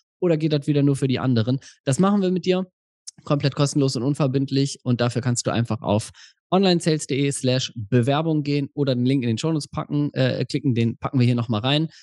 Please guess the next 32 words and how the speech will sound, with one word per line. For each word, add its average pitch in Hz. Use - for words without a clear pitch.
W 139
W 143
W 135
online 135
sales 127
de 120
slash 165
bewerbung. 143
Dann 127
kannst 131
du -
dich 113
eintragen. 143
Da 127
machen 127
wir -
einen 120
kostenlosen 147
Checkup 139
mit 127
dir 127
und 117
dann, 113
äh, 107
setzen 123
wir 127
uns 113
auch 95
eine 110
Stunde 214
mit 135
dir 143